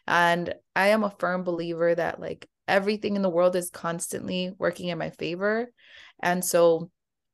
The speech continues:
it's okay. Like, I believe in myself. If I try and I fail, then I celebrate the failure too, because, and then it gives me the ability to keep trying. And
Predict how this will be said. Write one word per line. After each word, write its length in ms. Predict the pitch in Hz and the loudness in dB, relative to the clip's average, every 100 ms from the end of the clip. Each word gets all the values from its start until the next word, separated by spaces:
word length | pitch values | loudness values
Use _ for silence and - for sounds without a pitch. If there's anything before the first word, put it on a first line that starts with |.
| _ - | _ -6
it's 140 | 190 | -2
okay. 480 | - - 226 220 180 - - | -2 0 0 -2 -6 -14 -6
Like, 420 | 180 165 165 - _ - | 0 2 0 -4 _ 0
I 120 | 190 | 2
believe 300 | 220 220 208 | 4 2 0
in 80 | 214 | -2
myself. 560 | 208 208 196 196 190 - - | -2 0 2 2 0 -4 -4
If 180 | 175 | -2
I 100 | 160 | 0
try 500 | 165 - 180 180 185 | -2 0 2 4 4
and 260 | 196 190 180 | 2 -2 -4
I 60 | 165 - | -10 -4
fail, 540 | 180 185 185 190 196 - - - | 0 4 6 4 2 -8 -20 -8
then 140 | - 180 | -4 -2
I 80 | 165 | -2
celebrate 500 | - 175 175 175 175 | 2 4 4 0 -4
the 80 | |
failure 380 | 175 170 170 165 | -2 0 2 0
too, 400 | 165 - 185 160 | -4 -4 -2 -2
because, 380 | 160 160 170 160 | -6 -6 -4 -4
and 120 | 170 | -4
then 140 | 165 160 | -2 -2
it 100 | 160 | -2
gives 240 | 175 165 | -4 -2
me 200 | 180 165 | -6 -4
the 80 | 165 | -2
ability 420 | 160 160 156 160 | 0 0 0 -2
to 120 | 156 - | -6 -10
keep 240 | - 175 | -14 -12
trying. 640 | - 185 180 160 - 170 | -4 0 0 0 -6 -8
And 360 | - 165 160 160 | -6 -4 -6 -8